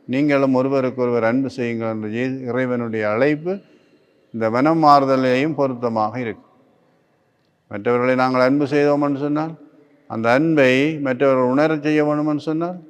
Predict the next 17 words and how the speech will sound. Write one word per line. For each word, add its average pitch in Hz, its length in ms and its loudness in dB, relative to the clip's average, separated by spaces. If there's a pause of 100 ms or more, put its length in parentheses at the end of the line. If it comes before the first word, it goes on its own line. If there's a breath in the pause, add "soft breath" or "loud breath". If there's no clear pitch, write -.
(160)
நாங்கள் 113 240 -8
நிச்சயமாக 123 680 -4 (400 soft breath)
மற்றவர்களை 107 520 -4
மன்னிக்க, 120 680 -6
மற்றவர்களை 107 480 -6
மனம் 120 320 -4
மாறுகின்ற 113 340 -2
போல 107 300 -6
ஏற்றுக்கொள்ள 123 560 -8 (460 soft breath)
வேண்டிய 110 720 -6
அந்த 101 460 -8 (560)
உயர்ந்த 127 420 -2
பண்பு 117 380 -6
எங்களுக்குள்ளே 107 460 -8
வள-, 107 260 -6
வளர 110 320 -2
வேண்டும். 98 280 -12